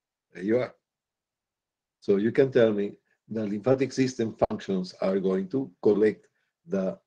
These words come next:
to absorb the excess of water from the tissue, transportation of the lymphocytes, and location of lymphocytes, and the transportation of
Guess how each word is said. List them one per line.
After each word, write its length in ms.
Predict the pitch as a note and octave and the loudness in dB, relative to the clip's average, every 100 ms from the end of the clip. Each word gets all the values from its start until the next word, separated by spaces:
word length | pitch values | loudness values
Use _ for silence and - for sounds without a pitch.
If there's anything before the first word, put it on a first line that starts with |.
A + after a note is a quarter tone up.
| _ - | _ 0
to 160 | G2+ | 2
absorb 380 | F#2+ - A2 G#2 | 2 2 2 2
the 180 | G2 - | -2 -2
excess 580 | F#2+ - - D#3+ F3+ - | -6 -6 -2 2 2 2
of 80 | A#2 | -2
water 540 | A2 B2+ A2+ D#2+ F#2+ _ - | 4 4 4 -2 -8 _ -6
from 140 | F2+ | -4
the 100 | F#2 | -4
tissue, 460 | F#2 G#2 - E2 - _ _ _ - | -2 -4 -4 -10 -10 _ _ _ 2
transportation 840 | D#3+ F#3 - C3 - A#2 G#2+ G#2 | 4 4 8 8 8 2 4 2
of 80 | F#2 | 4
the 100 | F#2+ | 2
lymphocytes, 960 | F#2+ A#2+ B2 A2 G2+ - - - - _ _ _ - | 4 0 0 -4 -4 -6 -8 -14 -20 _ _ _ -6
and 120 | G#2+ | -2
location 500 | G#2 G2+ - D#3 - G2+ | 2 2 6 4 4 -2
of 140 | F#2 | -6
lymphocytes, 600 | - A2 - - - - _ _ _ _ _ _ | -4 -6 -4 -6 -10 -18 _ _ _ _ _ _
and 180 | C3 C3+ | 2 8
the 140 | A#2+ - | 8 8
transportation 880 | D3+ D#3+ D3+ D3 B2+ B2 - B2 A#2 - | 4 6 4 6 8 6 4 -4 -4 2
of 220 | G#2 A2 | 2 2